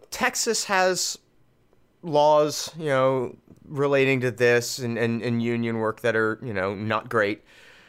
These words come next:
And it kinda puts it in a position where Gearbox can kinda give the finger, uh, in a lot of ways to union contracts. And, and so it,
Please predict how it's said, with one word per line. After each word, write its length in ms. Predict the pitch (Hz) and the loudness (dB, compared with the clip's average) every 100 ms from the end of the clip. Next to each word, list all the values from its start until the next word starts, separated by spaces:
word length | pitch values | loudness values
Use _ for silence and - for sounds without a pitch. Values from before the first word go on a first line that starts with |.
| _ _ | _ _
And 560 | - 120 117 113 113 117 | -2 2 4 4 2 -2
it 200 | 123 - | -4 -4
kinda 240 | 156 143 | -4 -4
puts 300 | 131 156 147 | -2 -4 -2
it 100 | 143 | 0
in 80 | 131 | 0
a 60 | 127 | 0
position 580 | 127 113 120 - 113 104 | -2 -4 -2 -4 -6 0
where 320 | 113 110 110 | 2 4 2
Gearbox 560 | 113 113 117 110 - | -2 -2 0 0 -2
can 440 | - 123 110 110 104 | -6 -4 -2 -6 -8
kinda 380 | 190 220 180 117 _ - | -6 -4 -4 -6 _ -12
give 160 | 160 | -6
the 80 | 120 | -6
finger, 520 | - 151 120 92 - - _ | -4 -4 -4 -6 -8 -16 _
uh, 400 | 98 95 92 92 | -4 -2 -2 -2
in 140 | 110 104 | -2 -2
a 60 | |
lot 200 | 98 95 | 0 0
of 80 | 92 | 0
ways 400 | 92 95 90 - | 0 0 -2 -8
to 420 | - 98 95 95 95 | -4 0 0 -2 -4
union 560 | 107 104 101 92 87 - | -6 -6 -6 -6 -10 -10
contracts. 720 | 120 98 - 90 95 - - | -6 -6 -4 -6 -6 -8 -12
And, 300 | 107 107 - | -8 -8 -4
and 200 | 120 117 | -4 -2
so 340 | - 135 127 | 0 2 2
it, 260 | 117 139 | -2 -8